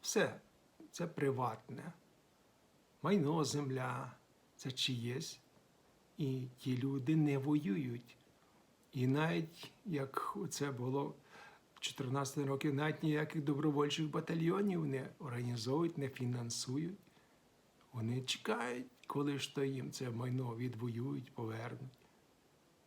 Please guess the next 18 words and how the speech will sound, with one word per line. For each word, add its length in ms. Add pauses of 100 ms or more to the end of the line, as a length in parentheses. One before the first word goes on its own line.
(640)
А 80
коли 500
ті 100
території 580
звільнять, 440
то 100
їм 180
ще, 160
мабуть, 300
держава 420
буде 200
компенсувати 960
всі 200
ті 140
втрати. 440 (2000)
А 120
бідні 400
люди 320